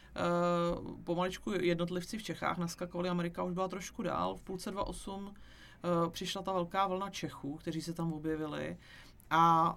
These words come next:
myslím si, že tak dva devět, dva deset už se začaly objevovat v-, prostě opravdu první jako marketingový agentury, lidi, kteří se o to starali. A už to začínalo do velké míry fungovat.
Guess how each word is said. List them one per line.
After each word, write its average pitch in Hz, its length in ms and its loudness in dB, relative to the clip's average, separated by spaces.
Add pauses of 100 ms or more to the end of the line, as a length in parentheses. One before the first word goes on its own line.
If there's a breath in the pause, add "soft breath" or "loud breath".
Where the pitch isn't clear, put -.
myslím 175 500 2
si, 170 200 2
že 170 120 0
tak 185 200 0
dva 180 200 4
devět, 175 380 2
dva 180 240 2
deset 165 420 -2
už 165 120 -10
se 170 80 -6
začaly 175 320 -4
objevovat 175 640 -2
v-, 170 120 -4
prostě - 300 -8
opravdu 175 300 0
první 175 720 -2 (220)
jako 180 160 -6
marketingový 170 1400 0 (560 soft breath)
agentury, 175 760 0
lidi, 165 260 -2
kteří 165 260 -2
se 170 140 -2
o 165 80 -2
to 175 120 -4
starali. 165 640 -4 (560 loud breath)
A 160 460 6
už - 200 -6
to 175 140 -4
začínalo 165 560 -2
do 160 120 -4
velké 165 400 -4
míry 160 220 -4
fungovat. 147 600 -8